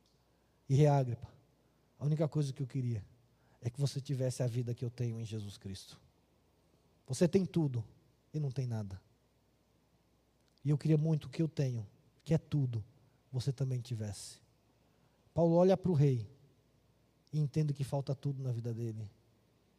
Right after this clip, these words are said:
Querido, eu quero que você entenda essa noite. Se você tem Cristo, você tem tudo o que você precisa. Se você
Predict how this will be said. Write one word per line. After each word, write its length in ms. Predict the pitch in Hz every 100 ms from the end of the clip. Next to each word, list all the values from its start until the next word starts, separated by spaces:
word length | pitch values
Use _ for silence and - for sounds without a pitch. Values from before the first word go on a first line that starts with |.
| _
Querido, 240 | - 170
eu 60 | 156
quero 160 | 170 156
que 80 |
você 180 | 160 -
entenda 440 | 170 147 165 165 165
essa 220 | 151 160
noite. 520 | 143 127 110 - - _ _ _ _ _ - _ -
Se 120 | -
você 240 | 151 143
tem 180 | 175 180
Cristo, 540 | 156 147 127 - - - _ _ _ _ -
você 200 | 135 156
tem 180 | 156 156 -
tudo 240 | 170 160
o 20 |
que 140 | 156 156
você 240 | 135 -
precisa. 500 | 120 117 - 107 92 - - _ _ _ _ _ _ _ _ _ _ _ _ _ _ _ _ _ _ _ _ _ _ _ _ _ _
Se 120 | -
você 320 | 160 160 180